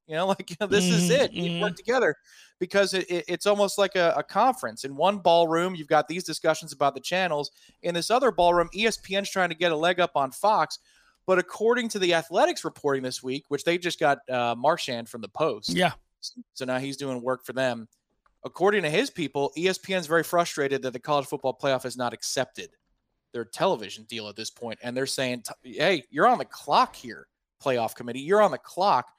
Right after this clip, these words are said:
Speaker 1: to say yes to us." But when it comes to the struggle between Fox, E S P N, S E C, and Big Ten, if E S P N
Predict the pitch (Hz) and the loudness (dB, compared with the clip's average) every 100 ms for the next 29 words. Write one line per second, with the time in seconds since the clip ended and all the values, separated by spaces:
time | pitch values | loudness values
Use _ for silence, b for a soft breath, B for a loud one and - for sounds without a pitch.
0 | _ _ - 151 - 151 147 226 - 143 | _ _ -10 -6 -2 0 4 2 2 -4
1 | 117 - b b b b _ _ - 175 | -6 -8 b b b b _ _ 2 2
2 | - - 170 170 160 185 190 - - - | 2 -4 0 0 2 0 0 -4 -4 -4
3 | - 196 180 147 - 156 151 147 147 _ | 0 2 0 -4 -6 -4 -4 -4 -10 _
4 | _ - - 131 151 - - - 147 156 | _ -6 2 4 4 2 -6 -6 -2 0
5 | 156 - 135 113 113 139 - 139 143 165 | -2 -8 -8 -8 -10 -14 -2 0 0 -4
6 | - 156 143 127 139 - - 175 143 120 | -6 -4 -6 -2 -4 -2 -4 -2 -2 -6
7 | - _ _ _ _ _ _ _ 165 180 | -16 _ _ _ _ _ _ _ -4 0
8 | 277 302 - 247 | 0 0 0 0